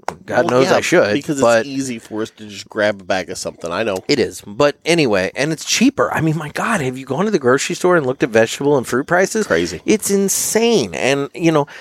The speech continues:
Speaker 1: and that's a whole nother thing. I, it's my big conspiracy about the food industry is that I think they wanna make us all fat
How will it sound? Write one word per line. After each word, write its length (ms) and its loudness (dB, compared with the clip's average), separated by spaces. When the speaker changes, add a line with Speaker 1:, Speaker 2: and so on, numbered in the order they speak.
Speaker 1:
and 100 0
that's 220 2
a 40 2
whole 200 4
nother 280 0
thing. 280 -2
I, 80 4
it's 240 0
my 140 2
big 200 0
conspiracy 600 -2
about 200 0
the 60 -10
food 220 4
industry 460 0
is 160 0
that 100 4
I 80 2
think 200 -4
they 60 2
wanna 240 2
make 220 -2
us 140 -4
all 80 -2
fat 420 -2